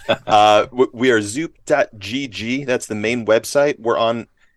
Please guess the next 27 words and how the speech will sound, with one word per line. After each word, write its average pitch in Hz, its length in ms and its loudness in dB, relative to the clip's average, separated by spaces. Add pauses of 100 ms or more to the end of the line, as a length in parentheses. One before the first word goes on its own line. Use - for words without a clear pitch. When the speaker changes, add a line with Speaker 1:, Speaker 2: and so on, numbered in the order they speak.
(180)
Speaker 2:
I 95 60 -12
think, 165 240 -10
every 139 300 0
social 131 340 -4
media 113 280 -4
platform 104 580 -4 (140)
at 107 260 -2 (120)
We 101 500 -6
Are 104 300 4
Zoop. 98 480 -6 (420)
Um, 101 400 0 (100)
and 104 160 -4
then 113 200 0
you 113 100 -6
could 95 240 -12
email 123 340 -2
us - 300 0
at 92 240 -6
hello 123 560 0
at 104 260 -4
we 107 300 -8
are 107 240 -2
zoop 95 420 -10 (140)
dot - 380 -6
com. - 320 -6 (800)
Um, 90 320 0
Speaker 1:
Nice. 90 220 -6